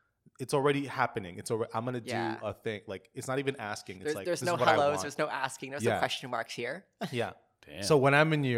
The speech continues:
Speaker 1: York and I'm getting a pizza, I'm like, "Can I get a," you know,
Speaker 2: Yeah.
Speaker 1: or like, "Can I get, uh, give me that, uh, uh, that, that pepperoni?" And that's it. Like, and they, they don't even, they don't even, like,
Speaker 2: They're used to
Speaker 1: go,
Speaker 2: it.
Speaker 1: "What the fuck you talking?" Like,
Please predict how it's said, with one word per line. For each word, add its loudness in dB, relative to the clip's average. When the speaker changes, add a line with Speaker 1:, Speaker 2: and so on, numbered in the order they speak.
Speaker 1:
York 0
and -2
I'm -2
getting -2
a -6
pizza, -4
I'm -10
like, -12
"Can -6
I -4
get 0
a," -2
you -10
know, -10
Speaker 2:
Yeah. -8
Speaker 1:
or -4
like, -12
"Can -2
I 0
get, 0
uh, 2
give -2
me 2
that, 6
uh, 2
uh, -6
that, -6
that -10
pepperoni?" -6
And -12
that's -10
it. -8
Like, -8
and 4
they, 4
they 6
don't 6
even, 0
they 0
don't 2
even, -2
like, -6
Speaker 2:
They're -16
used -16
to 0
Speaker 1:
go, 2
Speaker 2:
it. -2
Speaker 1:
"What -14
the -20
fuck -8
you -18
talking?" -4
Like, -4